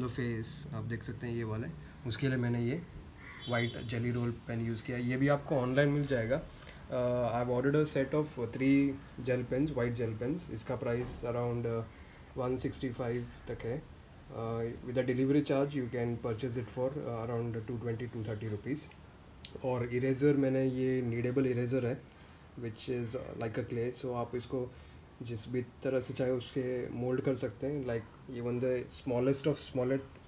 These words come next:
part you can, uh, use this kneadable eraser, uh, to erase। And to sharpen my pencils,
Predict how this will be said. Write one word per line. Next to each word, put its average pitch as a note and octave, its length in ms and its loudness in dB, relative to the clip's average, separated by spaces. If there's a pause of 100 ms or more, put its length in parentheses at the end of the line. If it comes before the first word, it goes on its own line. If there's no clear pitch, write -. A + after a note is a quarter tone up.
(140)
part A#2 280 0
you A#2 160 -4
can, A#2+ 220 -2 (680)
uh, A2 220 -4 (120)
use B2 240 0
this B2+ 180 -2
kneadable A#2+ 420 0
eraser, A2+ 320 0
uh, A2 680 -6 (180)
to A#2+ 140 -4
erase। A#2 320 -2 (1120)
And A#2 180 -2
to C3 140 0
sharpen C#3 340 4
my D3 120 4 (100)
pencils, C#3 480 2